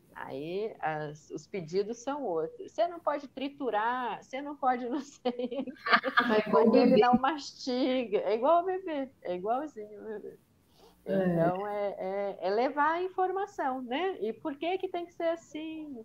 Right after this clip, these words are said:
Speaker 1: Por que que
Speaker 2: Pra
Speaker 1: não pode
Speaker 2: estimular.
Speaker 1: misturar? Por que... que, porque não pode, porque, "Ah, ele não come muito a minha ra-, a ração, então eu boto arroz." Ah, né? Então, tem que saber que a ração é super rica em carboidrato.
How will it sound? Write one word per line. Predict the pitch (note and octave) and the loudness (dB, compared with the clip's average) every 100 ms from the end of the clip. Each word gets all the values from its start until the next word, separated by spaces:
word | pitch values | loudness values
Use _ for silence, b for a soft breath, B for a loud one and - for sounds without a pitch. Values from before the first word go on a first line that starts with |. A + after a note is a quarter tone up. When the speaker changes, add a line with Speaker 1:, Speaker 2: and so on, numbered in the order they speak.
| - | -16
Speaker 1:
Por | B3+ | -12
que | C4 C4+ | -10 -4
que | F3 | 2
Speaker 2:
Pra | E3+ | 2
Speaker 1:
não | F3 | 2
pode | A#3+ F3+ | 2 4
Speaker 2:
estimular. | F3 F#3 | 4 4
Speaker 1:
misturar? | F3+ - A3+ A#3+ C4 B3 A#3+ | 2 2 2 0 -4 -6 -6
Por | - G#3 | -8 -12
que... | G#3+ A3+ | -10 -14
que, | - A3 _ _ _ _ _ _ _ - | -14 -20 _ _ _ _ _ _ _ -16
porque | F#3 G3 | -12 -6
não | G#3+ B3+ | -4 2
pode, | A#3+ A#3+ A#3 | 2 0 -4
porque, | - G3 | -4 -2
"Ah, | D#4+ E4 | -2 -4
ele | D4 | -4
não | C#4 C#4 | -2 2
come | C4+ C4 C4 | 2 0 -4
muito | B3+ C4 C4+ A#3 | -10 -8 -6 -4
a | - | -4
minha | A#3 A#3 B3+ | -4 -6 -6
ra-, | C4 C#4 | -6 -4
a | - G#3+ | -2 -2
ração, | B3 C4 - G3 D3 D3 | -2 -4 -4 -2 -2 -4
então | G3 G3 | -4 -2
eu | |
boto | F#3+ G#3 A3 | 4 4 4
arroz." | B3 B3 G3 E3 D3+ - | -2 0 -2 -2 -6 -10
Ah, | G#4 G4 F4 E4 C#4 A3 | -6 -6 -6 -8 -10 -6
né? | A#3 | -6
Então, | A#3+ F#3 | -6 -8
tem | G3 B3 - | -6 -6 -6
que | - | -4
saber | E4 E4+ A#3+ C4 C4+ | -4 -2 0 0 0
que | B3+ | -4
a | G#3+ | -4
ração | G3+ - G#3+ | -6 -6 -8
é | A3+ | -8
super | - B3 C4+ C#4 D4 B3 | -8 -6 -4 -4 -6 -4
rica | A#3 B3+ C4+ | -4 -6 -6
em | |
carboidrato. | C4 A3+ G#3+ G#3+ F#3 F3 F3+ F3+ - | -6 -6 -4 -4 -2 -4 -4 -8 -16